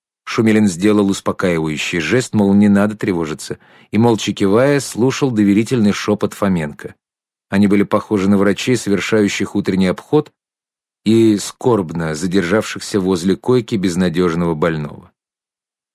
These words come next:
На перемене в учительской Евдокия Матвеевна, как обычно, разыскивала журнал,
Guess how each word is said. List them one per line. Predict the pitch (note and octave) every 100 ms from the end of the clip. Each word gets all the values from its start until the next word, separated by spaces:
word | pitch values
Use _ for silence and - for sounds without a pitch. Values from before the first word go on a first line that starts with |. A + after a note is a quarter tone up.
| _
На | G#2+ A2
перемене | C3+ C#3+ D3+ D3
в |
учительской | C#3+ - E3+ E3+ - -
Евдокия | C#3 B2 B2 B2+
Матвеевна, | B2 A2+ C#3 D3
как | D3 A#2+
обычно, | A2+ G#2 C3 - C#3 B2 _ _ _
разыскивала | G#2 A#2 G2+ C3 - A#2 A#2 A2
журнал, | F#2 G2+ G#2 C3+ D3+